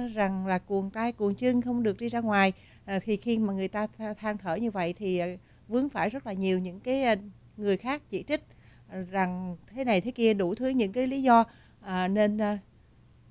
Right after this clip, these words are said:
tụi mình muốn, à, đưa ra cái chủ đề này là khi mà, à, những người mà họ nói lên cái cảm xúc, à, họ phải ở nhà,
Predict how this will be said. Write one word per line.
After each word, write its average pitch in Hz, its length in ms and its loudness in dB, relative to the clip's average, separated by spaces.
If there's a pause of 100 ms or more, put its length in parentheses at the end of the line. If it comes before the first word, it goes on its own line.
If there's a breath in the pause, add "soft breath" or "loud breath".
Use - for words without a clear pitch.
(1040)
tụi 208 100 0
mình 214 160 4
muốn, 214 380 4
à, 269 120 6
đưa 214 160 6
ra 214 140 2
cái 240 140 -2
chủ 214 120 0
đề 190 180 4
này 190 240 4
là 180 200 0
khi 214 300 2
mà, 185 260 2 (340 soft breath)
à, 170 160 -6
những 185 180 -4
người 175 420 2 (460)
mà 185 120 -6 (100)
họ - 160 -4
nói 247 220 6
lên 262 140 4
cái 254 60 2
cảm 214 220 -6
xúc, 311 200 -8 (160)
à, 202 120 -4 (500)
họ 170 320 -4
phải 185 280 -4
ở 202 60 -4
nhà, 202 340 4